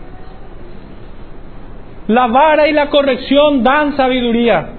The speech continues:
mas el muchacho consentido avergonzará a su madre. Cuando los impíos son muchos, mucha es la transgresión,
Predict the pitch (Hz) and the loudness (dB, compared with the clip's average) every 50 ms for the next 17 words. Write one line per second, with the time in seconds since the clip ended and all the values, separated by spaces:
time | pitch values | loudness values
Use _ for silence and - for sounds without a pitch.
0 | - - - - - - - - - - - - - - - - - - - 202 | -16 -18 -18 -18 -18 -18 -18 -18 -18 -18 -18 -18 -18 -18 -18 -18 -16 -6 0 2
1 | 208 240 269 294 285 294 - 277 277 285 269 269 247 269 - 294 302 320 311 311 | 4 4 4 4 2 2 2 2 4 4 4 4 2 2 2 2 2 2 2 2
2 | 311 294 294 302 302 302 285 294 285 254 214 - - 277 285 294 294 294 277 277 | 0 0 2 2 2 2 2 2 0 0 0 0 2 2 2 4 4 4 4 6
3 | 285 277 277 262 277 277 269 262 247 226 220 226 240 247 240 240 254 226 202 202 | 4 4 4 2 0 0 0 2 2 2 4 4 4 2 2 0 -2 -2 0 2
4 | 202 202 196 185 180 160 139 - - - - - - - - - - - - - | 2 2 2 0 0 -4 -6 -8 -12 -16 -16 -16 -16 -16 -16 -16 -16 -16 -18 -18
5 | - - - - - - - - - 226 247 254 254 262 262 262 254 254 233 220 | -18 -18 -18 -16 -16 -16 -8 -2 2 4 4 4 4 4 4 4 4 4 2 2
6 | 226 302 311 320 311 294 294 302 294 285 269 285 320 320 - - 220 214 208 196 | 2 2 4 4 4 4 4 4 4 4 6 6 4 4 4 4 2 2 2 2
7 | - - - - - - 180 202 226 240 226 - 226 208 214 214 220 220 196 196 | -2 -6 -14 -12 -6 -2 0 2 2 2 2 2 2 2 2 2 2 0 0 0
8 | 202 190 190 190 185 190 175 165 - - 233 247 247 233 208 | 0 0 0 0 -2 -2 -6 -6 -6 -4 -4 -2 -2 -4 -6